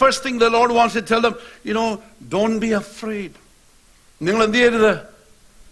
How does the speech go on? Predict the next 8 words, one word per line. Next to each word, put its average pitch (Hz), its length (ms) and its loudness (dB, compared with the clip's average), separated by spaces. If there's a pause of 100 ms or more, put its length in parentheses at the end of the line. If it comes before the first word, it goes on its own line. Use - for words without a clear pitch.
ഭയപ്പെടരുത്. 208 640 -6 (220)
നിങ്ങളുടെ 226 320 2
ഹൃദയം 254 280 0
എന്ത് 254 120 -2
ചെയ്യരുത്? 247 280 2 (800)
കലങ്ങി. 247 320 0 (220)
Don't 294 240 2
let - 120 -4